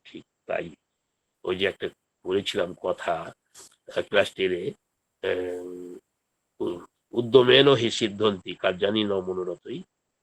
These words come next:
ন হি সুপ্তৈষ সিংহৈষ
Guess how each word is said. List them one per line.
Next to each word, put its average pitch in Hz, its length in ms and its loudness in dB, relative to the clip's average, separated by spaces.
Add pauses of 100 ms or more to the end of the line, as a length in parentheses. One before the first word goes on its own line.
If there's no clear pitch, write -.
(580)
ন 110 220 6
হি 117 260 2
সুপ্তৈষ - 600 -2
সিংহৈষ 107 580 -4